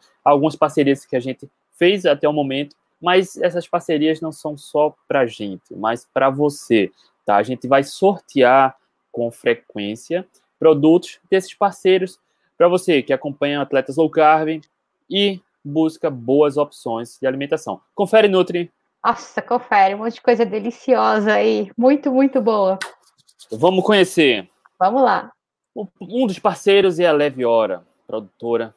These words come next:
Speaker 1: de manteigas. Manteigas Gui. Sim, eu adoro. Sim, você também vai ganhar manteiga. É muito provável que você concorra à manteiga, tá? Infelizmente não dá pra mandar pra todo mundo, mas a gente vai sortear alguns.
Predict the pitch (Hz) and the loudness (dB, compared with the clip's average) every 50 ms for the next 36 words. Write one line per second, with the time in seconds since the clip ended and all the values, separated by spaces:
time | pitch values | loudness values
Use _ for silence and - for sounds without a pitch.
0 | _ 110 107 120 123 123 120 117 113 _ - 123 120 113 92 95 92 104 113 123 | _ -14 -12 -10 -8 -8 -10 -10 -12 _ -4 -4 -4 -2 -4 -6 -8 -8 -8 -10
1 | 123 123 117 _ - 139 147 147 139 143 151 139 139 - - - _ _ _ _ | -10 -10 -10 _ -2 -2 0 0 2 0 0 0 -2 -6 -18 -20 _ _ _ _
2 | - 107 107 107 120 139 147 131 104 92 - _ _ _ _ _ _ _ _ _ | -20 -18 -12 -4 0 2 2 2 2 -2 -8 _ _ _ _ _ _ _ _ _
3 | _ _ _ _ - - - - - 226 226 214 170 117 92 87 _ _ _ _ | _ _ _ _ -18 -16 -12 -6 -2 0 0 0 0 -2 -4 -10 _ _ _ _
4 | _ _ - 135 139 135 127 117 113 110 123 120 113 101 92 85 90 _ _ _ | _ _ -2 0 2 4 4 4 4 4 4 6 6 4 2 0 -4 _ _ _
5 | _ _ _ - - - 220 214 190 151 135 147 143 143 - - 233 220 - - | _ _ _ -14 -8 -6 -4 -4 -4 -4 -4 -4 -6 -4 -2 0 0 0 0 -4
6 | 196 175 165 170 170 156 160 151 147 135 143 135 135 135 135 135 120 110 101 - | -8 -8 -6 -6 -6 -2 -2 -2 -2 -2 -4 -2 -2 -2 -2 -2 -4 -6 -10 -6
7 | - 127 123 113 98 101 113 139 175 226 226 - - 208 180 160 180 185 180 160 | -2 0 0 0 0 -2 -2 -2 -2 -4 -6 -2 0 0 2 4 4 4 4 2
8 | 160 156 - 156 151 151 - 165 147 - 160 147 147 - 170 170 160 156 139 131 | 0 -4 -6 -6 -8 -8 -8 -8 -8 -6 -8 -6 -4 0 0 0 0 0 -4 -8
9 | 120 110 - - 101 92 98 95 - 170 220 294 370 339 285 254 - 285 247 214 | -8 -10 -10 -10 -8 -8 -6 -4 -4 -4 -4 -4 -6 -8 -8 -4 -2 -2 -2 -2
10 | 175 202 208 208 202 214 196 196 185 170 175 170 175 160 151 139 139 135 - 139 | -2 -6 -6 -6 -6 -6 -8 -2 0 0 2 2 0 -2 -2 0 0 0 0 -2
11 | 127 - 135 123 120 120 123 131 139 143 143 _ _ _ _ _ _ 131 143 143 | -4 -4 -4 -4 -4 -6 -6 -8 -8 -8 -10 _ _ _ _ _ _ -2 2 2
12 | 147 143 135 - - - - 135 123 139 135 - - 135 131 - - 135 135 - | 2 2 0 -4 -8 -6 -6 -4 -4 -6 -6 -4 -2 -2 -2 -2 -4 -6 -6 -2
13 | 131 127 127 131 131 120 120 117 113 113 120 - - - - | 2 4 4 4 4 2 -2 -4 -6 -6 -8 -12 -16 -20 -20